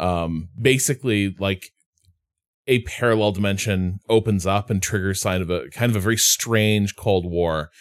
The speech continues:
where you have your doppelganger who lives in this parallel universe, you. And a big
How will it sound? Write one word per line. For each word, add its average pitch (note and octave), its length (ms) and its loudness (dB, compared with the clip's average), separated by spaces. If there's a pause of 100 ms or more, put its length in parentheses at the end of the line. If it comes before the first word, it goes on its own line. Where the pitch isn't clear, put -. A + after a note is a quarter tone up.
(300)
where F#2+ 560 2
you G#2 140 -2
have A2+ 500 0
your F#2+ 100 -2
doppelganger F#2 640 -2
who F#2 80 -4
lives F#2 180 -2
in F#2 60 -2
this E2+ 80 -6
parallel F2 400 -2
universe, E2 420 -6
you. C#2+ 400 -6
And F#2 200 -2
a F2+ 40 -4
big F#2+ 200 -2